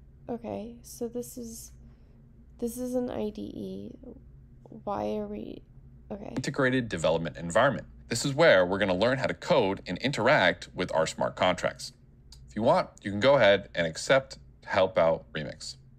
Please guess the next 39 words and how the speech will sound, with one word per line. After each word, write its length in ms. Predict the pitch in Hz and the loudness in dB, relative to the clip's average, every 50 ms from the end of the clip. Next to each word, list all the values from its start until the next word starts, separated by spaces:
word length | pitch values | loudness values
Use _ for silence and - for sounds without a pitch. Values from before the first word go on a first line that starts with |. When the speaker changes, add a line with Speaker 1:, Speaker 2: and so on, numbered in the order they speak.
| - | -20
Speaker 2:
If 80 | - - | -14 -8
you've 100 | 101 104 | -2 2
never 200 | 135 165 180 180 | 4 4 4 6
been 260 | 143 127 113 110 107 | 6 4 4 4 2
here 180 | 104 104 101 87 | -2 -2 -4 -4
before, 440 | 80 82 - - 82 85 90 - - | -4 -6 -4 -2 0 0 0 0 -2
it'll 140 | - - 95 | -6 -6 -4
give 200 | 98 113 135 135 | -2 -2 0 0
you 120 | 135 131 - | 0 -2 -4
a 100 | - - | -4 -8
quick 340 | - - - 180 170 - | -6 -2 -2 -2 -2 0
walkthrough 600 | - 95 92 90 - - - 90 82 85 92 - - | 2 2 4 2 2 -2 -6 -4 -4 -4 -4 -4 -2
of 240 | - 78 80 80 - | 0 2 2 2 0
some 200 | - - - 92 | -2 -4 -4 -4
of 20 | 160 | -6
the 20 | - - - - - - - - - - - - - - - - - | -10 -12 -18 -20 -20 -20 -20 -20 -20 -20 -20 -20 -20 -20 -20 -20 -12
Speaker 1:
Why 200 | - 269 254 262 | -8 -4 -4 -4
didn't 260 | 269 285 294 285 277 | -2 -2 -4 -4 -4
it 80 | 285 269 | -6 -6
give 240 | - 277 277 262 269 | -4 -4 -4 -2 -2
me, 520 | 269 262 262 262 254 254 254 - - - - - - - - - - - - - - - _ _ - - - - - - 233 | -2 -2 -2 -2 -4 -6 -8 -10 -14 -18 -20 -20 -20 -20 -20 -20 -20 -20 -20 -20 -20 -20 _ _ -20 -20 -20 -20 -20 -16 -10
jerk, 300 | - 247 233 247 269 - - | -8 -6 -6 -6 -6 -8 -8
why 160 | 247 240 247 | -6 -6 -4
didn't 160 | 247 269 269 | -6 -6 -8
you 100 | 262 247 | -8 -8
give 180 | 254 254 247 240 | -8 -8 -8 -8
me 360 | 240 240 240 233 233 240 - - | -8 -6 -6 -6 -6 -8 -8 -8
a... 560 | 240 233 233 233 233 240 240 240 254 247 240 - - - - - - - - - - - - - - - - - - - - - - - | -8 -6 -6 -6 -6 -8 -8 -10 -10 -12 -14 -16 -20 -20 -20 -20 -20 -20 -20 -20 -20 -20 -20 -20 -20 -20 -20 -20 -20 -20 -20 -20 -20 -12
Did 100 | - 247 | -6 -2
I 80 | 247 247 | -2 0
just 240 | 233 247 240 240 - | 0 0 -2 -2 -2
miss 200 | 233 233 226 - | -4 -4 -4 -6
the 100 | - 233 | -10 -14
pop-up? 640 | - - 226 226 226 - 233 226 226 - - - - - - - | -14 -10 -10 -10 -10 -8 -6 -6 -6 -8 -10 -18 -20 -20 -16 -12
Is 140 | - 247 226 | -10 -8 -6
that 200 | 233 226 233 - | -6 -8 -8 -10
what's 180 | - - - - | -12 -16 -14 -14
happening? 580 | - 247 254 247 - 254 262 254 262 262 254 247 - - - - - - - - - - - - - - - - - - - - - - - - - - - - - - - - | -12 -12 -12 -10 -10 -10 -8 -8 -8 -8 -10 -12 -14 -20 -20 -20 -20 -20 -20 -20 -20 -20 -20 -20 -20 -20 -20 -20 -20 -20 -20 -20 -20 -20 -20 -20 -20 -20 -20 -20 -20 -16 -10 -8
Um, 880 | 233 226 226 226 226 226 233 233 226 233 233 233 233 233 240 247 240 | -6 -6 -4 -4 -6 -6 -6 -6 -6 -6 -6 -6 -6 -6 -8 -8 -10